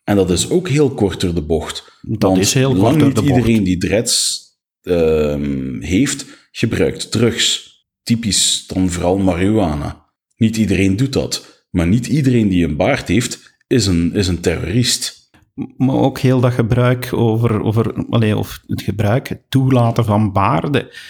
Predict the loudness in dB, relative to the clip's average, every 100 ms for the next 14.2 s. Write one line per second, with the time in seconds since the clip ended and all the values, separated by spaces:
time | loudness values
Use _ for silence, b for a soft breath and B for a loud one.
0 | B B -12 -10 -8 -4 0 2 2 0
1 | -2 -2 0 2 0 2 2 0 0 -2
2 | -2 0 2 0 -2 -2 0 2 2 2
3 | 2 2 2 2 0 0 -2 -2 -2 -4
4 | -4 -6 -2 -2 0 -2 0 0 0 -2
5 | -6 -6 -8 -14 -4 -2 0 0 0 0
6 | 0 0 0 -2 0 0 0 -2 -4 B
7 | B -2 0 -2 0 2 2 2 0 0
8 | -2 -4 -4 -8 -12 B B -4 0 0
9 | 0 -2 -2 0 0 0 0 -2 0 0
10 | 0 -4 B -4 -2 0 0 0 0 0
11 | 0 2 2 2 0 -2 -2 -2 -4 -4
12 | -8 -8 b b _ -4 -2 0 0 0
13 | 0 -4 0 0 0 -2 -4 -6 -6 -6
14 | -8